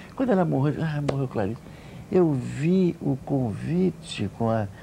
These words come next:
estrela de Davi e, e o endereço do cemitério israelita. Eu fiquei pasmo.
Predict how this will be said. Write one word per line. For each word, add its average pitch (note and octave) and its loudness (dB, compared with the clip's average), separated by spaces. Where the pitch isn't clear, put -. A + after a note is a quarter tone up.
estrela C3 2
de A2+ -2
Davi F#2 0
e, A2 2
e A2+ 0
o A#2 4
endereço A2+ 2
do G#2 -2
cemitério G#2+ 0
israelita. G#2+ 0
Eu F#3 2
fiquei F3 0
pasmo. C3 -2